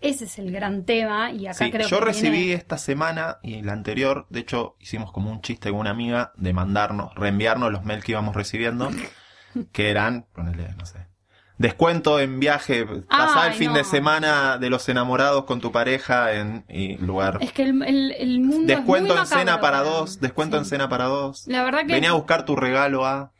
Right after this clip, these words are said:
Speaker 1: Eso es lo que, lo que más me molesta de, porque ser soltero está buenísimo. La realidad es esa.
Speaker 2: Yo
Speaker 1: O
Speaker 2: tengo
Speaker 1: sea,
Speaker 2: amigos
Speaker 1: está
Speaker 2: que
Speaker 1: bueno.
Speaker 2: dicen que está sobrevalorado.
Speaker 1: Yo creo que las dos cosas están
Speaker 2: <laughs>
Speaker 1: sobrevaloradas. Creo que la vida es una mierda y todo está sobrevalorado. No,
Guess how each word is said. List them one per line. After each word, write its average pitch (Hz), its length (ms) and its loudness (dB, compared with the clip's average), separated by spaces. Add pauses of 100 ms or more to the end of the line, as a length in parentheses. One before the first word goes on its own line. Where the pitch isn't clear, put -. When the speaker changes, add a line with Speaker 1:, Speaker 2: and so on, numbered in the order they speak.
(240)
Speaker 1:
Eso 339 240 0
es 285 60 -2
lo 269 120 0
que, 226 340 -2
lo 226 160 -2
que 226 120 -2
más 233 180 -2
me 269 100 0
molesta 240 440 -2
de, 208 420 -4
porque 233 420 -6
ser 320 280 -4
soltero 285 360 -2
está 277 180 -4
buenísimo. 202 760 -2 (260)
La 180 140 -10
realidad 180 440 -2
es 190 160 -6
esa. 175 320 -6
Speaker 2:
Yo - 120 -4
Speaker 1:
O - 20 0
Speaker 2:
tengo 277 140 2
Speaker 1:
sea, 127 40 4
Speaker 2:
amigos 135 200 2
Speaker 1:
está 339 80 0
Speaker 2:
que 311 60 2
Speaker 1:
bueno. 233 100 2
Speaker 2:
dicen - 120 -2
que 107 60 -4
está 110 160 -2
sobrevalorado. 90 840 -2 (1160)
Speaker 1:
Yo 359 160 -4
creo 349 160 2
que 240 60 -2
las 208 180 -4
dos 240 160 -2
cosas 226 380 -6
están 196 260 -2
Speaker 2:
<laughs> - 20 -2
Speaker 1:
sobrevaloradas. 175 760 -2 (140)
Creo 294 180 0
que 247 80 0
la 202 120 0
vida 233 180 2
es - 140 -6
una 233 140 2
mierda 311 480 4 (140)
y 302 60 2
todo 453 160 6 (140)
está 330 200 -2
sobrevalorado. 294 840 2 (320)
No, 339 300 4